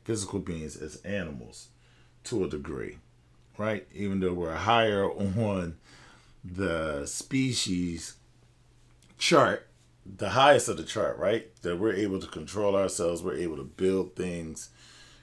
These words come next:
create this big society, have intelligence,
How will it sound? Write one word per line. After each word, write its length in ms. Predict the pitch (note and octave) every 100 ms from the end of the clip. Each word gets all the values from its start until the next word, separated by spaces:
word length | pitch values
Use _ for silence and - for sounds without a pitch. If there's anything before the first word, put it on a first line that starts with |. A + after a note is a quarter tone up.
| -
create 260 | - F#2+ F2+
this 120 | E2
big 300 | E2 F#2+ F2+
society, 960 | - D2 A2 G#2 G2+ F#2+ F2 F2 D#2+ - - - -
have 300 | F2 G2 D#2
intelligence, 1160 | C#2+ - G#2 G2+ F2 E2+ F2 D2+ - - -